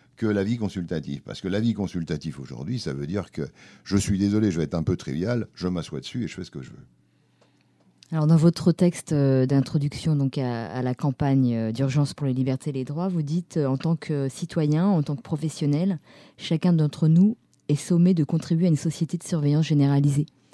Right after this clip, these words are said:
Speaker 2: Est-ce que vous pouvez développer, euh, ce point ?
Speaker 1: Bah, ça, ça veut dire que,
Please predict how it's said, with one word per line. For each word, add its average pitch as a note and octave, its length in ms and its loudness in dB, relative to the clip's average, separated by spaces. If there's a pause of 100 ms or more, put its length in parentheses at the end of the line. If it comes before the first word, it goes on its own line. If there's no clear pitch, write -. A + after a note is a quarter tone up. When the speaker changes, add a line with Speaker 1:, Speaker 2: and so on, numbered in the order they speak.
(460)
Speaker 2:
Est-ce - 120 -18
que D#3 80 0
vous C#3+ 60 -2
pouvez D3+ 180 2
développer, D3 600 0
euh, - 20 -4 (360)
ce - 140 -14
point ? C#3+ 200 -10 (1120)
Speaker 1:
Bah, - 140 -8 (240)
ça, G2+ 340 -2
ça A#2+ 180 2
veut B2 140 6
dire C3 340 0
que, F2 540 -2